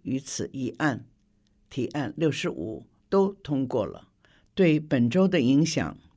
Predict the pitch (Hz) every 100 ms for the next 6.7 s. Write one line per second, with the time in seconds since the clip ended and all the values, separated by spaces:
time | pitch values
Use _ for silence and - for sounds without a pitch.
0 | - 165 160 156 - 101 - 135 135 127
1 | 123 - 143 90 110 147 - 175 120 -
2 | _ - 104 60 _ _ - 120 120 165
3 | 110 - 120 87 - 139 101 120 101 -
4 | _ _ _ _ _ _ _ _ _ _
5 | _ _ - - _ - 156 175 156 156
6 | 151 156 147 - 185 170